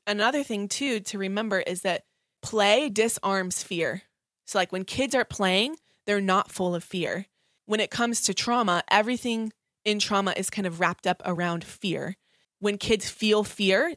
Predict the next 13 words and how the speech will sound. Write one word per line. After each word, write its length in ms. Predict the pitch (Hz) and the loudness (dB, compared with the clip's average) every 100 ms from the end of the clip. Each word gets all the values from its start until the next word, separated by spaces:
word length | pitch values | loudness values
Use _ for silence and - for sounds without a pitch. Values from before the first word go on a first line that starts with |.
| - | 0
they, 200 | 208 - _ - | 0 0 _ -2
they 80 | |
can't 360 | 196 - 240 - | -2 2 0 2
feel 180 | 208 180 | 0 0
safety. 580 | - 156 - 175 214 - _ - | -2 -6 -6 -6 -6 -8 _ -2
They 100 | 196 | 0
can't 320 | - 240 - | 2 0 2
feel 180 | 208 185 | 0 0
connected. 680 | 208 170 156 - 170 196 - _ - | 0 -2 -2 -2 -2 -2 -6 _ -2
They 100 | 196 | -2
can't 360 | - 233 233 | 0 0 0
feel 580 | - 220 208 196 185 190 _ _ - | 0 0 2 2 0 -4 _ _ -10
valued 640 | 175 185 165 165 170 170 | 0 4 4 0 0 0